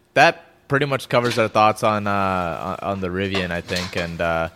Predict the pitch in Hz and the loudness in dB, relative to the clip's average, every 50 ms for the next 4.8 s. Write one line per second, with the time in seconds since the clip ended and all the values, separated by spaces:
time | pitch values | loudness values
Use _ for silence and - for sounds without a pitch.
0 | _ _ - _ - - _ - - - - 92 - - 92 90 87 85 90 90 | _ _ -20 _ -20 -20 _ -14 -12 -10 -10 -10 -8 -6 -6 -6 -6 -6 -6 -6
1 | 87 90 87 85 85 87 85 82 80 85 82 87 92 - 90 85 82 78 82 80 | -6 -4 -4 -4 -4 -4 -6 -6 -2 -2 -2 -2 -2 -4 -6 -6 -6 -6 -6 -6
2 | 80 80 - - 87 80 80 80 - _ _ _ _ _ _ - 135 123 - 151 | -6 -8 -8 -8 -6 -6 -6 -8 -10 _ _ _ _ _ _ -14 -14 -8 -4 0
3 | 151 135 120 110 113 104 104 104 110 101 - 117 110 98 107 101 104 127 - _ | 0 0 2 2 2 0 0 -2 -6 -8 -6 -6 -6 -6 -6 -6 -6 -8 -6 _
4 | - 104 101 98 - - - 107 107 104 101 101 98 95 95 92 | -2 -2 -2 -2 -4 -6 -4 0 2 2 2 2 2 2 0 -2